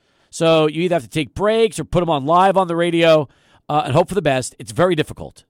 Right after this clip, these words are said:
Very, very difficult. So, um, I've done, I've done solo shows over the years, mostly because Robert Garcia overslept and didn't show up for crunch time and, and left me by myself, uh, which was never fun,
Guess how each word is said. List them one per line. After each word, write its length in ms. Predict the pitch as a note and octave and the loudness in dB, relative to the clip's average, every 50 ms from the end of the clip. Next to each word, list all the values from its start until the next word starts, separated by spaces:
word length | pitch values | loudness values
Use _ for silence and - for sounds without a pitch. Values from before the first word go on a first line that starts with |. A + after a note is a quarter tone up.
| _ _ | _ _
Very, 320 | - G#2+ G#2 F3+ G3 G3 F3 | -12 -4 0 2 2 2 0
very 180 | C3 C#3+ C3 | -2 -4 -4
difficult. 460 | G#2+ G2 F2+ - - - C2+ C2 - - | -4 -6 -10 -12 -14 -20 -20 -18 -14 -6
So, 320 | - D3+ C#3+ C3+ B2 - _ _ _ _ _ _ _ | -2 0 0 0 0 -4 _ _ _ _ _ _ _
um, 300 | - E3 E3+ E3 E3 E3 - _ | -2 0 0 0 -2 -4 -6 _
I've 280 | - G3 G#3 A#3 G3+ F3+ | 0 2 2 2 2 2
done, 480 | G#3+ A3+ A3 A3 A3 A3+ G#3+ G#3 G#3 G#3 - _ _ _ - | 2 4 4 4 2 0 -2 -6 -10 -12 -12 _ _ _ -4
I've 140 | F3 F#3+ F3 | -4 -2 0
done 160 | A3+ A3+ A3 | -2 -2 -4
solo 380 | F#3+ - A3+ A3 G#3+ G#3+ A3 G#3+ | -4 -2 0 2 2 2 2 0
shows 400 | - - G3+ G3+ G3+ A3 F3+ F#3+ | 0 2 2 2 2 2 2 0
over 160 | G3+ F#3+ G#3 | 0 0 -2
the 60 | G#3+ | -2
years, 520 | F#3+ F3 D#3 D3 D#3 E3+ C#3+ - - - _ _ _ _ _ _ _ _ | -2 0 0 0 0 -2 -4 -10 -16 -20 _ _ _ _ _ _ _ _
mostly 380 | - D#3 F#3+ G#3+ - - G3+ F#3+ | 0 2 2 2 4 2 2 0
because 240 | F3 - D#3+ C#3+ C#3 | 2 0 -2 0 2
Robert 240 | E3+ F3 F3 F3+ - | 2 2 2 0 0
Garcia 420 | F3+ D#3+ C#3+ - - F3+ F#3 F3 | -2 -2 -2 -2 -2 -2 0 0
overslept 540 | D#3+ D#3 D#3 D3+ D3+ - D#3 D#3+ D#3 D3 - | 0 0 -2 -2 -4 -2 0 0 0 -2 -4
and 120 | D3 C3+ | -6 -6
didn't 200 | C3+ D3+ C#3+ C#3 | -4 -4 -4 -4
show 160 | - D3+ D3 | -4 -2 0
up 100 | C#3 B2+ | 0 0
for 100 | - C3+ | -2 -8
crunch 320 | G#2+ - C3+ A#2+ G#2+ F#2+ - | -10 -10 -10 -10 -10 -10 -10
time 280 | - A2 G#2+ A#2 A#2+ | -8 -6 -6 -6 -8
and, 140 | A#2+ G#2+ A2 _ | -10 -12 -14 _
and 240 | A#2 A2+ G2+ - - | -16 -16 -14 -10 -8
left 220 | D#3+ C#3+ C3+ - | -6 -8 -6 -8
me 60 | C#3 | -8
by 120 | B2 C3+ B2+ | -6 -6 -4
myself, 560 | A#2 A2 G2+ - - E3+ B2+ G2 G#2 - - _ _ _ _ _ _ _ _ | -6 -6 -8 -6 -6 -4 -4 -4 -6 -8 -12 _ _ _ _ _ _ _ _
uh, 220 | - D3 C#3 C#3+ C#3+ - | -2 0 2 2 2 0
which 180 | E3 E3 - D#3+ | -2 -2 -2 -4
was 100 | C#3+ A#2+ | -4 -4
never 200 | D3+ C#3+ A#2+ G#2+ | -4 -4 -4 -6
fun, 420 | - - A#2+ F#2+ F2+ F#2 G#2 | -10 -10 -10 -10 -10 -10 -14